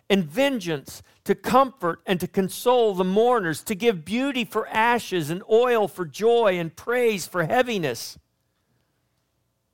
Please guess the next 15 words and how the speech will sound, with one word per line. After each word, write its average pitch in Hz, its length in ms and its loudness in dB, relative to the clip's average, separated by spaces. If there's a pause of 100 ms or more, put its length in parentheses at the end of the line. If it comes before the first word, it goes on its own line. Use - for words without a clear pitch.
(1200)
The 151 80 -4
reason 202 580 2
for 202 320 -4
all 233 720 4
those 165 420 0
things 127 880 -4 (720)
is 139 400 -2
that 156 720 -2 (1300)
they 117 640 -2
may 123 240 -4
be 120 160 -8
called 107 580 -8 (320)
trees 117 840 -10 (160)
of 110 140 -16
righteousness, 117 1000 -12